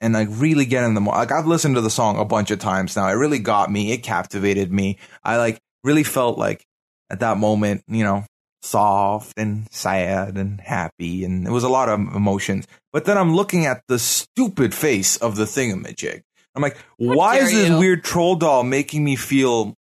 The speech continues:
Speaker 1: feelings like this? This shouldn't be happening."
Speaker 2: With asparagus
Speaker 1: But it
Speaker 2: hair.
Speaker 1: is. <laughs> Yeah. Yeah.
Speaker 2: Yeah.
Speaker 1: And, like, yeah, I just, I loved it. And I liked, I loved the pan out to the, uh, couple holding hands in the audience. It was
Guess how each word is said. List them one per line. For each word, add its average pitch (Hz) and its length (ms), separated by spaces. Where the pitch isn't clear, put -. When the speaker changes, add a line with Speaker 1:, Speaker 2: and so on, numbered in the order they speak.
Speaker 1:
feelings 120 480
like - 140
this? - 260
This 196 140
shouldn't 190 320
be 123 100
happening." 120 280
Speaker 2:
With - 80
asparagus 208 540
Speaker 1:
But 214 60
it 202 60
Speaker 2:
hair. 180 280
Speaker 1:
is. 294 80
<laughs> - 0
Yeah. 185 720
Yeah. 135 340
Speaker 2:
Yeah. 170 340
Speaker 1:
And, 165 140
like, 180 240
yeah, 143 160
I 180 120
just, 202 200
I 151 120
loved 139 320
it. 143 100
And 147 140
I 156 80
liked, 160 320
I 135 120
loved 156 240
the 170 80
pan 123 380
out 120 320
to 135 140
the, 117 220
uh, 107 40
couple 123 460
holding 117 360
hands 113 400
in 117 100
the 120 60
audience. 104 680
It - 20
was 127 120